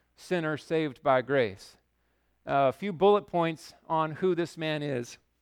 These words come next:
Seventeen sixty-one, he was born in a small village in England. He was a very curious and studious young man. His life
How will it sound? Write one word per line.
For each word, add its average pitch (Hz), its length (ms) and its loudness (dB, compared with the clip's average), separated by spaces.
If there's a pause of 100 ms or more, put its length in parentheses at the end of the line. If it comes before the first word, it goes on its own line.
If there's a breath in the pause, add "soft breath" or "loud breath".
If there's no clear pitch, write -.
(640)
Seventeen 180 580 -2
sixty-one, 143 640 -6
he 165 120 -4
was 160 100 -4
born 185 320 4
in 190 100 -2
a 175 60 -6
small 190 420 2
village 170 380 -2
in 175 160 -6
England. 165 480 -8 (920)
He 165 120 0
was 160 160 -2
a 156 40 -4
very 196 320 2
curious 185 540 -2
and 151 100 -18
studious 151 540 -4
young 135 220 -4
man. 147 320 -8 (640)
His 175 240 2
life 196 480 2